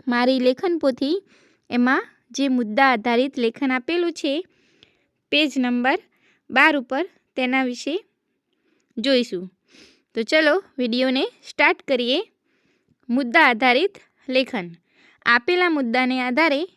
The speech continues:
વાર્તા લખો. તો અહીં જે મુદ્દા આપેલા છે, તેના પરથી આપણે વાર્તા બનાવીને લખવાની છે. પહેલા તે મુદ્દા જોઈ લઈએ. એક કાગડો, પૂરીનો ટુકડો લઈ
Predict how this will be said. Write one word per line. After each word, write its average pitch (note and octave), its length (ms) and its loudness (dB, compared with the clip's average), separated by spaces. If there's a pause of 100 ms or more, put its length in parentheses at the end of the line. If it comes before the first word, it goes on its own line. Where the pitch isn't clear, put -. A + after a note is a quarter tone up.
(200)
વાર્તા A#3+ 440 0 (280)
લખો. C4 420 -4 (380)
તો - 80 -8
અહીં B3+ 260 -2
જે B3+ 120 -4
મુદ્દા B3 380 0
આપેલા F4 360 0
છે, E4 340 -6 (300)
તેના D4 220 0
પરથી C#4+ 360 -2
આપણે C4+ 320 0
વાર્તા A#3+ 380 0
બનાવીને D4 600 -2 (420)
લખવાની A#3+ 520 -2
છે. F3 220 -14 (1120)
પહેલા C4+ 340 2 (140)
તે C4 80 -2
મુદ્દા B3 360 -2
જોઈ C#4+ 280 -2
લઈએ. D4 360 -2 (560)
એક C#4 260 -2
કાગડો, C4+ 640 2 (420)
પૂરીનો E4 400 -2
ટુકડો C4 420 -2
લઈ D#4 280 0